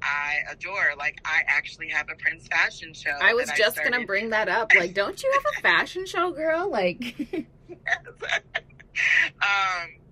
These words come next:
Speaker 1: but again, I, you know, growing up, and I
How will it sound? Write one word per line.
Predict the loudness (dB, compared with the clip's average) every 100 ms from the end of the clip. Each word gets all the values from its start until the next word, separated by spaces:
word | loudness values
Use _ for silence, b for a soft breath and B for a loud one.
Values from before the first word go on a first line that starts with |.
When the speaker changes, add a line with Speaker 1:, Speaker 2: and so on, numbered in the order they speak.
| -20 -20 -20 -20 -20 -18 -8
Speaker 1:
but | -6
again, | -4 -2 -2 -2
I, | 0 4 4 4 0 -10 -18
you | -16 -10
know, | -8 -10 -16
growing | -10 -10 -8 -4 -2 -4
up, | -6 -8
and | -4 -4 -4 -8
I | -2 2 2 0 -6